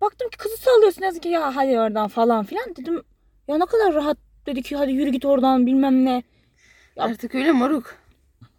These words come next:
Speaker 1: Ama vallahi ya, gerçekten bak, aslında insanların hepsinin böyle olması gerekiyor. Çok samimi söylüyorum.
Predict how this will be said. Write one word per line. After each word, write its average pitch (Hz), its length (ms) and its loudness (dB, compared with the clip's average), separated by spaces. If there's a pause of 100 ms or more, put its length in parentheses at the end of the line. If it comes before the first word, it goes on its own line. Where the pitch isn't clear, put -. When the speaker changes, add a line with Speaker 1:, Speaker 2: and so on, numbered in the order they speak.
(560)
Speaker 1:
Ama 339 220 0
vallahi 339 300 4
ya, 254 140 2
gerçekten 254 540 0
bak, 226 120 -2
aslında 339 320 -2
insanların 269 460 0
hepsinin 240 320 2
böyle 220 160 4
olması 185 280 -8
gerekiyor. 185 340 -8
Çok 269 180 -10
samimi 220 340 -2
söylüyorum. 190 400 -4